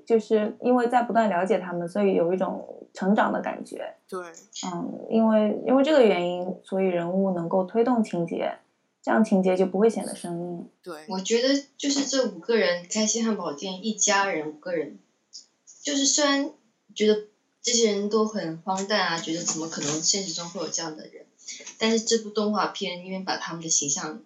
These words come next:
Speaker 3: 就是，呃，描写得太真实、太活泼，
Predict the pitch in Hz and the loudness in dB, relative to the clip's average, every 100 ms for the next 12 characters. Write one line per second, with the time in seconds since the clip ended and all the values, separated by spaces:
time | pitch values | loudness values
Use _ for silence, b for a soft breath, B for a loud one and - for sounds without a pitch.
0 | _ - 160 156 151 - _ 156 147 139 | _ -8 -6 -6 -10 -16 _ -8 -8 -6
1 | 160 151 156 147 139 - _ _ - - | -4 -4 -2 -4 -6 -10 _ _ -6 -2
2 | 240 175 156 160 196 185 190 - - - | 0 0 -4 -4 -6 -4 -2 -2 -2 -8
3 | 196 170 156 160 165 160 | -8 -6 -6 -8 -10 -10